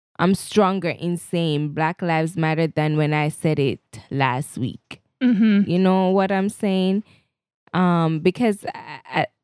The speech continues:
Speaker 1: as I said before, I've never really, like, f-, I've never faced, like, racism of this nature, or,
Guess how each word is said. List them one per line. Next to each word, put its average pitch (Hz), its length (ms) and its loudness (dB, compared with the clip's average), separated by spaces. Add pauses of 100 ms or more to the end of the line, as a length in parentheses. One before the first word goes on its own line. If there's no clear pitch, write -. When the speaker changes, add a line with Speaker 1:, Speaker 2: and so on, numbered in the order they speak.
Speaker 1:
as 208 160 2
I 214 100 4
said 202 280 0
before, 196 320 0
I've 170 120 2
never 185 440 0
really, 175 300 0
like, 160 340 0
f-, - 200 -20 (140)
I've 160 140 0
never 180 380 2
faced, 180 420 -2
like, 135 220 0
racism 156 840 0
of 139 320 -2 (140)
this 170 320 2
nature, 151 400 -2
or, 131 380 0